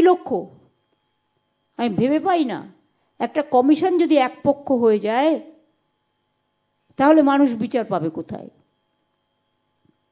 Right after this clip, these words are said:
গণতন্ত্র যদি একপক্ষ হয়ে যায় সেটাকে গণতন্ত্র বলে না, স্বৈরতন্ত্র বলে। এজেন্সি যদি একতরফা হয়ে যায় তাহলে সেটাকে এজেন্সি বলে না, সেটাকে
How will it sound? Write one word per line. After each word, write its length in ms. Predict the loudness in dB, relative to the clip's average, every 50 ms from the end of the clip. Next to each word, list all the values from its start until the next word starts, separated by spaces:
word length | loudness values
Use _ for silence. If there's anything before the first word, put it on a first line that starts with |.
| _ _ _ _ _ _ _ _ _ _ -16
গণতন্ত্র 640 | -2 2 4 4 6 4 4 6 6 6 6 4 2 2 2
যদি 120 | 2 4 2 2 2
একপক্ষ 400 | 0 -2 -2 0 0 0 0 0 2 4 4
হয়ে 160 | 4 4 4
যায় 140 | 2 0 0 -2
সেটাকে 240 | -4 -6 -8 -6 -6 -6 -6 -4
গণতন্ত্র 480 | -4 -2 -2 0 0 0 0 0 -2 -4 -2 0
বলে 160 | 0 0 0 0
না, 60 | -2 -2 0
স্বৈরতন্ত্র 580 | 2 2 2 2 2 0 -4 -6 -8 -8 -10 -12 -10 -10
বলে। 180 | -10 -12 -14 -18 -20 _ _ _ _ _ _ _ _ _ _ _ _ _ _ _ _ _ _ _ _ _ _ _ _ _ _ _ _ _ _ _ _ _ _ _ _ _ _ _ _ 4
এজেন্সি 420 | 4 6 8 8 6 6 4 2 2 4 4
যদি 140 | 6 6 6 4 2
একতরফা 480 | -2 -4 0 2 4 4 4 4 2 2 4 4
হয়ে 160 | 4 4 4 2
যায় 180 | 2 2 0 -2 -4 -8 -16 _ _ _ -2
তাহলে 200 | 0 0 0 0 0
সেটাকে 280 | -2 -4 -4 -4 -4 -4 -2 -2
এজেন্সি 420 | 0 2 4 4 4 4 4 2 0 2 2
বলে 180 | 0 -2 -2 -6 -8
না, 60 | -10 -14 -16 _ _ _ _ _ _ _ _ _ _ _ _ _ _ _ _ _ _ _ _ _ _ _ _ _ _ _ _ _ _ _ _ _ _ _ _ _ _ _ _ _ _ _ _ _ _ _ _ _ _ -8
সেটাকে 300 | -6 -4 -4 -4 -4